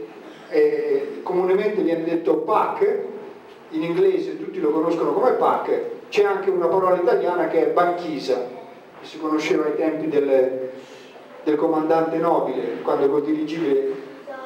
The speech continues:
volò sulla banchisa, eh, polare artica. Allora, d'inverno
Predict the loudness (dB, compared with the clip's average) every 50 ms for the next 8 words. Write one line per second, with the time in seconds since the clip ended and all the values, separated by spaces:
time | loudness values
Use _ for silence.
0 | -12 -14 -14 -14 -16 -14 -2 0 2 2 4 4 2 2 0 -2 -2 -2 0 2
1 | 2 2 2 2 0 -2 -2 -2 0 2 2 2 2 -2 -4 -8 -8 -6 -2 0
2 | 0 2 2 2 2 2 2 2 2 0 2 2 4 4 4 4 2 0 -4 -6
3 | -10 -10 -12 -12 -14 -14 -16 -18 -20 -20 -20 -20 -20 -20 -20 -20 -20 -20 -20 -20
4 | -20 -20 -20 -20 -20 -20 -20 -20 -20 -20 -20 -20 -20 -20 -20 -20 -20 -20 -20 -20
5 | -20 -20 -20 -20 -20 -20 -8 0 2 2 4 4 2 0 0 -2 -4 -6 -10 -12
6 | -14 -14 -16 -16 -18 -18 -20 -20 -20 -20 -20 -20 -12 -6 -4 -2 -2 2 4 4
7 | 4 4 2 2 0 2 2 2 2 2 -2 -6 -8 -12